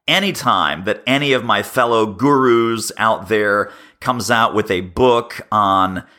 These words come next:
uh, speaking or the business side of speaking or, you know, how to monetize your expertise,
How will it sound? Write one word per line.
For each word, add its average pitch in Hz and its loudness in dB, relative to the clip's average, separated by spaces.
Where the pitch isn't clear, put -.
uh, 92 0
speaking 123 0
or 98 0
the 90 -6
business 127 0
side 110 0
of 101 -4
speaking 101 -2
or, 90 0
you 104 -4
know, 87 -2
how 117 0
to 107 -2
monetize 110 -2
your 101 -4
expertise, 107 -4